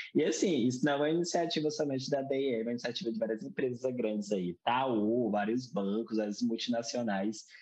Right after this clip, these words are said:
estão tendo comitê de diversidade, né, sendo setores de diversidade, pra eles terem um time mais diverso, pra gente conseguir fazer coisas diferentes e pensar diferentes.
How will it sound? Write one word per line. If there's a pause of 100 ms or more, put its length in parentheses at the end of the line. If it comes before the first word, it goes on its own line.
estão
tendo
comitê
de
diversidade,
né, (140)
sendo
setores
de
diversidade, (520)
pra
eles
terem
um
time
mais
diverso,
pra
gente
conseguir
fazer
coisas
diferentes
e
pensar
diferentes.